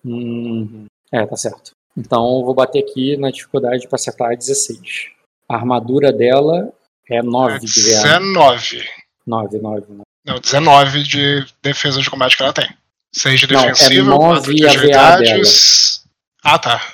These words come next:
Speaker 2: Não, a V A dela é, é doze.
Speaker 1: Porra, eu tô lendo nove aqui, então eu tô vendo errado. Peraí.
Speaker 2: Tá vendo errado. Nove é o jovem.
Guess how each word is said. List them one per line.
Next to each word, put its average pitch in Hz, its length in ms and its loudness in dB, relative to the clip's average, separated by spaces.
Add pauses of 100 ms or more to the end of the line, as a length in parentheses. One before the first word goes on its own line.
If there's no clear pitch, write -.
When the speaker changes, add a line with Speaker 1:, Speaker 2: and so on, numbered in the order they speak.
(220)
Speaker 2:
Não, 147 100 2
a 127 60 2
V 147 300 2
A 156 220 4
dela 165 420 4 (180)
é, 160 40 0
é 160 40 -2
doze. - 460 -4 (300)
Speaker 1:
Porra, 123 240 2
eu 107 40 2
tô 123 120 0
lendo 123 160 2
nove 135 280 0
aqui, 107 340 -8
então 110 180 -6
eu 110 60 -4
tô 113 140 -8
vendo 120 220 -2
errado. 104 300 -6 (120)
Peraí. 110 220 -6 (140)
Speaker 2:
Tá 127 120 -2
vendo 123 160 -6
errado. 156 260 2 (400)
Nove 147 540 4
é 131 240 6
o 175 400 -2 (400)
jovem. 113 720 0